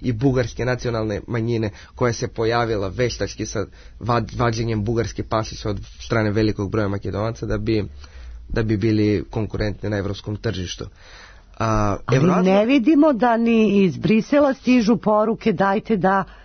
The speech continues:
Speaker 2: da ovoj zemlji pomognemo da nešto krene
Speaker 1: Pa zato što
Speaker 2: da se
Speaker 1: za-,
Speaker 2: dešava”, jer članica
Speaker 1: zato što,
Speaker 2: Grčka je
Speaker 1: zato što
Speaker 2: toliko
Speaker 1: je region i Evropska unija,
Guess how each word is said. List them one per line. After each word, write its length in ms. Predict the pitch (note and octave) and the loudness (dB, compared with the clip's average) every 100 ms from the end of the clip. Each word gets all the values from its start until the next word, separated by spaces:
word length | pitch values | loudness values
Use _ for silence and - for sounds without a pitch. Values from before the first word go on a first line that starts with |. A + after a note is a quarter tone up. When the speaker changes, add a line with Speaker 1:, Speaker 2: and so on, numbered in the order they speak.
| - - - | -20 -20 -8
Speaker 2:
da 360 | C#3+ F3 F3 E3+ | 0 2 4 2
ovoj 480 | E2+ G2 A#2 F3+ F#3 | -2 -4 2 4 4
zemlji 360 | D3+ F3+ F#3 F#3 | 4 4 4 2
pomognemo 640 | - F3 F3 F3+ D#3+ D3 | 4 2 4 4 2 2
da 120 | C3+ D3+ | 2 4
nešto 340 | D#3+ D#3 F3 | 4 2 -2
krene 460 | - F#3 E3+ E3+ D#3 - | 0 2 4 2 0 -4
Speaker 1:
Pa 100 | D3+ | -4
zato 260 | C#3+ A3 D#4+ | -2 0 0
što 80 | C#3+ | 0
Speaker 2:
da 80 | F#3 | 0
se 60 | |
Speaker 1:
za-, 120 | F#3 | 2
Speaker 2:
dešava”, 560 | E3+ E3+ F3 - A3 G3+ | 2 2 2 2 2 4
jer 320 | G3+ F#3+ F3 - | 4 4 2 -2
članica 460 | - - E3 F#3+ A3 | -10 -2 2 2 2
Speaker 1:
zato 100 | G3+ | 0
što, 100 | D#3+ | 0
Speaker 2:
Grčka 240 | E3 - | -4 -2
je 20 | F#3+ | 0
Speaker 1:
zato 220 | G3+ F#3 | 2 2
što 120 | F3 | 2
Speaker 2:
toliko 200 | A#3 G3 | 2 2
Speaker 1:
je 60 | D#3+ | 2
region 500 | D3+ D3 G3 F3+ C#3+ | 0 2 0 2 2
i 40 | |
Evropska 500 | F3 G3+ E3 - B2 | 2 0 -2 -4 0
unija, 380 | D3+ F3+ G3 | 2 4 2